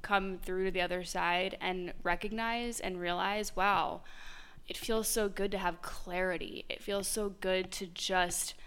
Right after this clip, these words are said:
like, be introverted or be low key or just not have any drama coming in from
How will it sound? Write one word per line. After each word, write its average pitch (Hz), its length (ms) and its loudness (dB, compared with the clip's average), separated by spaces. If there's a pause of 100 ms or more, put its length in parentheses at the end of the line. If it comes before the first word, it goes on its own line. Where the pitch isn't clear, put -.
(680)
like, 185 380 -2 (320)
be 202 640 0 (500)
introverted 190 1000 -2
or 190 220 0
be 196 500 -2
low 196 440 4
key 190 640 -2 (300)
or 185 520 2
just - 340 0
not 202 440 2
have 196 300 0 (240)
any 196 340 2
drama 185 720 4
coming 180 420 -2
in 190 320 0
from 175 260 -4